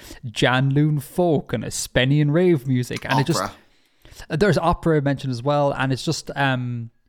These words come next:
Speaker 1: and again, it's not belabored. It just, it's just
Speaker 2: Mm.
Speaker 1: dropped there, and it just feels very lived in.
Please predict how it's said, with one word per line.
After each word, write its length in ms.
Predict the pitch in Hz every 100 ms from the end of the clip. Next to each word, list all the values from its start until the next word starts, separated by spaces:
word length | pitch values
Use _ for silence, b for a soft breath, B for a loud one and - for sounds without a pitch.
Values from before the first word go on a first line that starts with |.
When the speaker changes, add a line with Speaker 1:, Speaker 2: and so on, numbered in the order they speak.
| _
Speaker 1:
and 100 | 156
again, 200 | 151 156
it's 180 | 135 151
not 500 | 147 143 - 131 _
belabored. 640 | 147 135 139 120 - -
It 120 | - -
just, 220 | - -
it's 180 | 139 -
just 160 | -
Speaker 2:
Mm. 40 | -
Speaker 1:
dropped 300 | 139 - 123
there, 260 | 117 113 -
and 120 | 123
it 40 |
just 180 | 175 -
feels 400 | 135 123 117 -
very 240 | - 113
lived 240 | 113 123 -
in. 140 | 151